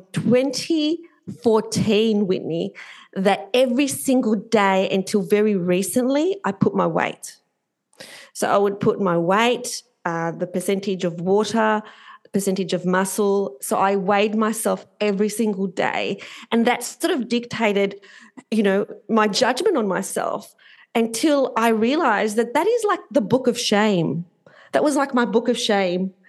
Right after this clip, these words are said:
Like, and the th-, comments that I would write next to some of the things years ago, like, are ridiculous. Like, it's that first, um, sultana that put me on the, off the wrong track, you know, that kind of, like, ridiculous kind of comments.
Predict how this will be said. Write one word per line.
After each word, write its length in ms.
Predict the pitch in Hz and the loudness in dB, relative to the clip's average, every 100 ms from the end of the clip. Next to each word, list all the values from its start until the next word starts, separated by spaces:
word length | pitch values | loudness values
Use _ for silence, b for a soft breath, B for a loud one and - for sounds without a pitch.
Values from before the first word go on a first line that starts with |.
| B B 247 - | B B -12 0
Like, 280 | 240 233 233 | 2 2 2
and 160 | 277 262 | 2 2
the 60 | |
th-, 140 | 262 - | 0 -4
comments 460 | - 311 349 370 | -2 2 2 0
that 100 | - | 0
I 80 | 262 | 2
would 280 | 247 233 190 | 2 2 2
write 300 | 220 262 226 | 2 0 0
next 300 | 220 240 - | -4 -4 -6
to 100 | 269 | -2
some 160 | 262 233 | 0 2
of 80 | 208 | 0
the 80 | |
things 520 | 202 226 226 208 185 180 | 0 0 2 2 0 -4
years 280 | 208 226 | -2 0
ago, 440 | 233 220 196 175 - - | 0 0 2 0 -2 -6
like, 200 | 226 220 | -8 -4
are 80 | 208 | -2
ridiculous. 680 | 220 226 240 240 226 185 | -2 -2 -4 -2 0 0
Like, 280 | 226 214 214 B B B B - | 0 -2 -2 B B B B -6
it's 200 | 277 277 | -6 -4
that 360 | - 294 - - | -2 -2 -4 -2
first, 500 | 311 330 311 - - B B B 269 | 2 2 0 -4 -10 B B B 0
um, 320 | 262 262 247 | 2 2 0
sultana 800 | - 269 254 262 262 262 262 240 | 0 2 2 2 2 2 2 2
that 240 | 214 220 - | 0 -2 -2
put 160 | 226 | 0
me 160 | 254 247 | 2 2
on 140 | 233 | 2
the, 240 | 233 240 214 | 0 -2 -2
off 160 | 233 226 | -4 -2
the 100 | 240 | 2
wrong 280 | 226 220 226 | 2 2 -4
track, 440 | - 247 214 - - | -2 2 0 -2 -4
you 120 | 226 | -2
know, 160 | 202 | 0
that 180 | 202 - | 0 -2
kind 320 | - 370 370 | -4 -2 0
of, 80 | 330 | 0
like, 320 | 269 240 233 240 | 0 0 0 0
ridiculous 760 | 247 247 269 269 320 262 254 | -2 -2 -4 -2 0 2 0
kind 280 | - 233 214 | -2 0 0
of 120 | 208 | -2
comments. 580 | - 240 226 208 208 - | -2 0 2 2 -2 -8